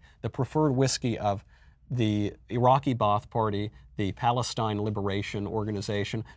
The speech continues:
part of the Saudi royal family, the Libyan dictatorship before they were ousted, some of the worst people on earth, also Winston Churchill.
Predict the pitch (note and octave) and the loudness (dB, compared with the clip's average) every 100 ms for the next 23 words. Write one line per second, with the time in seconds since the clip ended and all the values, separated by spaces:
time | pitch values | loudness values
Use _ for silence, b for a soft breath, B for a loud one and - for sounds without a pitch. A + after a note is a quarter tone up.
0 | - - C3 A#2 B2 - A2 G#2+ G2 G2+ | -4 0 2 0 -4 -2 -2 -2 -2 -2
1 | G2+ F#2+ - G2 G2 G2+ G2+ G#2+ B B | -2 -4 -4 -4 -2 -2 -4 -6 B B
2 | - G#2 G2+ - A#2 B2+ B2+ A2+ G#2+ G#2+ | 0 2 0 0 0 2 2 0 -2 -6
3 | - G#2+ G#2+ G#2 - A#2 - - A2 G#2 | -6 -6 -4 -4 -4 -4 -6 -6 -4 -2
4 | G2+ G2+ - F#2+ G2 - A2 B - - | -2 -2 -4 -4 -4 -6 -8 B -4 4
5 | B3+ A#3+ D3 A#2 A2 - A2+ G2+ G2+ F#2+ | 4 6 4 4 2 0 -4 0 0 0
6 | G2+ - b - A3+ A3 - C3+ A#2 A2 | -2 -6 b 2 2 4 2 0 -2 -4
7 | - - - C3+ C3+ - B2+ - A#2 - | -10 -20 -6 2 2 2 -2 -2 -4 -6
8 | - | -12